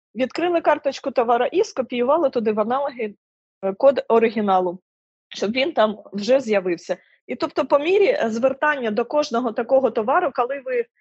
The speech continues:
звертаєтеся до списку в, при пошуці для якогось клієнту, ви ось ці відповідності, е, поступово заповнюєте, і далі, і далі база буде наповнюватися, і пошук буде вже спрощений. Тобто вам не,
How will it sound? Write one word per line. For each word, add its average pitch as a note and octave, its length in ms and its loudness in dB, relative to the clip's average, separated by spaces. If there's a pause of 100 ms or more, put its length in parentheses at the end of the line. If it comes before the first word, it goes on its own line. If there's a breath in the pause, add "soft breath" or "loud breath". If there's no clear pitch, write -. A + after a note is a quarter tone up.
(200)
звертаєтеся B3 800 2
до A#3+ 140 0
списку C4 500 -6
в, G3+ 140 -8
при C#4 160 -4
пошуці C#4 520 0
для A3+ 220 0
якогось C4+ 520 -2
клієнту, C#4 480 -4
ви C#4+ 300 -2
ось B3 200 -2
ці C#4+ 240 -2 (260 soft breath)
відповідності, A#3+ 760 -2 (400)
е, G#3 80 2
поступово C4 540 2
заповнюєте, C4+ 800 0
і B3 100 -2
далі, C#4 340 4
і A#3+ 40 0
далі C#4 280 0
база B3+ 300 2
буде A3 260 -4
наповнюватися, A#3+ 1000 0
і A#3+ 80 -6
пошук D4 420 -6
буде B3+ 220 -2
вже B3 200 0
спрощений. G3 680 -2 (200)
Тобто C4 300 2
вам C4 240 0
не, C4+ 180 -4